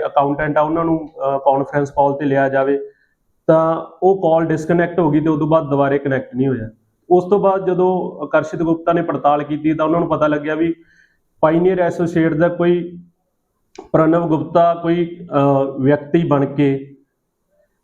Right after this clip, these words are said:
ਉਹਨਾਂ ਨਾਲ ਜਿਹੜੀ ਹੈਗੀ ਆ ਸੈਂਤੀ ਲੱਖ ਦੀ ਜਿਹੜੀ ਹੈਗੀ ਆ ਠੱਗੀ ਮਾਰ ਗਿਆ ਹੈਗਾ। ਅਸਲ 'ਚ ਉਹ ਵਿਅਕਤੀ, ਅਹ, ਕੋਈ ਹੋਰ ਸੀਗਾ ਤੇ ਉਹ ਪ੍ਰਣਵ ਗੁਪਤਾ ਦਾ ਨਾਮ ਯੂਜ਼ ਕਰਕੇ ਉਹਨੇ ਬੈਂਕ ਤੋਂ ਜਿਹੜਾ ਹੈਗਾ ਸੈਂਤੀ ਲੱਖ ਟ੍ਰਾਂਸਫਰ ਕਰਾ ਲਏ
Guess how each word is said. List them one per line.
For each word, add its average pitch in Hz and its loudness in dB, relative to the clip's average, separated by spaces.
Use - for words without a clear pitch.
ਉਹਨਾਂ 170 4
ਨਾਲ 160 0
ਜਿਹੜੀ 156 0
ਹੈਗੀ 151 0
ਆ 160 2
ਸੈਂਤੀ 143 -2
ਲੱਖ 143 0
ਦੀ 139 -2
ਜਿਹੜੀ 139 0
ਹੈਗੀ 135 0
ਆ 151 0
ਠੱਗੀ 131 -2
ਮਾਰ 117 0
ਗਿਆ 113 -12
ਹੈਗਾ। 117 -8
ਅਸਲ 180 2
'ਚ 180 -6
ਉਹ 180 2
ਵਿਅਕਤੀ, 175 0
ਅਹ, 135 2
ਕੋਈ 165 4
ਹੋਰ 143 2
ਸੀਗਾ 170 -2
ਤੇ 175 4
ਉਹ 175 4
ਪ੍ਰਣਵ 170 0
ਗੁਪਤਾ 160 0
ਦਾ 160 2
ਨਾਮ 147 2
ਯੂਜ਼ 151 0
ਕਰਕੇ 147 0
ਉਹਨੇ 156 0
ਬੈਂਕ 131 0
ਤੋਂ 147 0
ਜਿਹੜਾ 139 2
ਹੈਗਾ 139 0
ਸੈਂਤੀ 131 0
ਲੱਖ 139 2
ਟ੍ਰਾਂਸਫਰ 127 -4
ਕਰਾ 113 -2
ਲਏ 110 -6